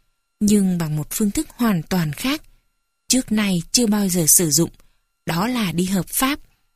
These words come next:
tức là tất cả chúng tôi sẽ ra công khai, sinh sống như mọi người giữa xã hội miền Nam, trong vùng địch, với giấy tờ giả, và sẽ chở vũ khí từ Bắc vào Nam trên những chiếc tàu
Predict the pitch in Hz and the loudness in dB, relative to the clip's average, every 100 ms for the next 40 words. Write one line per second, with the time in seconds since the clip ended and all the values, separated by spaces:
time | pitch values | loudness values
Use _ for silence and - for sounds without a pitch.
0 | _ _ - 302 - 240 190 165 262 - | _ _ -4 -4 0 0 0 -2 -4 -4
1 | 214 - 185 220 233 202 185 - 208 233 | -4 -2 -4 0 2 4 4 2 2 0
2 | 214 220 208 - 220 196 180 - _ _ | 0 0 0 0 0 0 -4 -10 _ _
3 | - 254 226 233 208 247 269 240 196 - | 2 4 4 4 2 0 2 2 2 0
4 | 175 180 170 151 - - 175 202 - 220 | 0 2 2 -2 -10 -2 0 4 4 2
5 | 240 - 165 165 156 185 196 180 - _ | -2 -2 0 0 0 0 0 -2 -10 _
6 | _ - 247 214 190 180 165 165 - - | _ 0 2 4 2 2 2 0 -2 -18
7 | _ _ - 180 208 220 208 - 233 180 | _ _ -2 2 4 2 2 0 2 4
8 | 180 160 127 - _ _ _ - 170 180 | 2 0 -6 -14 _ _ _ -6 2 2
9 | - 220 - 233 156 156 - - 202 208 | 2 -2 -2 -2 0 -4 -6 -2 -2 -2
10 | - 247 151 202 - 226 175 156 185 190 | 0 -2 0 -4 -4 -2 -2 0 0 -2
11 | - _ _ - 220 202 196 - 233 - | -6 _ _ 0 2 4 2 0 -2 -2
12 | 277 - 214 170 135 | -2 -2 -2 -2 -4